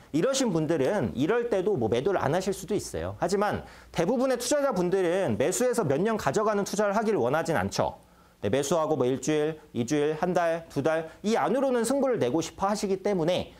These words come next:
그러신 분들은 일단 대량 거래라 장대 음봉에는 매도를 쳐주시는 게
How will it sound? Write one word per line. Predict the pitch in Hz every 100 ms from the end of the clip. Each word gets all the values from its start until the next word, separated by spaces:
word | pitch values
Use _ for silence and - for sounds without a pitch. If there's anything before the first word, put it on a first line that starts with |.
| -
그러신 | - 190 226 226
분들은 | 180 117 117 131 277 254
일단 | 113 117 143
대량 | - 123 185 190
거래라 | 156 143 139 143
장대 | 120 113 139
음봉에는 | 110 104 120 127 107
매도를 | 113 156 156
쳐주시는 | 226 226 208 185 160
게 | 220 285 -